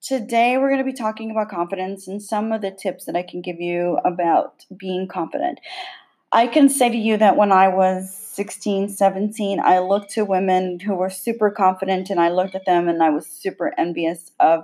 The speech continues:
that confidence that they had, because I didn't have it, you know, coming from a neighborhood where, um, just thinking that you were better than, or just thinking that you could be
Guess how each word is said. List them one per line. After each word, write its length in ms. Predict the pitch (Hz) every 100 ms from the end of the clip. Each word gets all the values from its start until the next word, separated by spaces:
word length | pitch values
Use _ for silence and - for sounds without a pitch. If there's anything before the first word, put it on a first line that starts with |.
| 160
that 340 | 127 78 - -
confidence 460 | 160 160 160 175
that 120 | 175
they 80 | -
had, 300 | 185 170 156
because 260 | - 190 -
I 100 | 190
didn't 260 | 202 233
have 220 | 208 185 110
it, 140 | -
you 140 | 359 180
know, 260 | 175 185 -
coming 300 | 190 196 208
from 300 | 214 196 185
a 40 |
neighborhood 480 | 180 180 190 180 165
where, 420 | 180 170 170 160 - - - - _ _ -
um, 680 | 202 202 196 196 190 208 - _ _ _ _ _ _ _ _ _
just 240 | - 240 -
thinking 440 | 240 247 269 277
that 140 | 254 196
you 100 | 208
were 140 | 208
better 420 | 190 175 190 202
than, 460 | 202 185 185 196 226
or 260 | - 190
just 320 | 190 190 - -
thinking 460 | 214 214 214 220
that 160 | 202 180
you 220 | 190 196
could 320 | - 226 -
be 600 | 208 220 220 160 156 147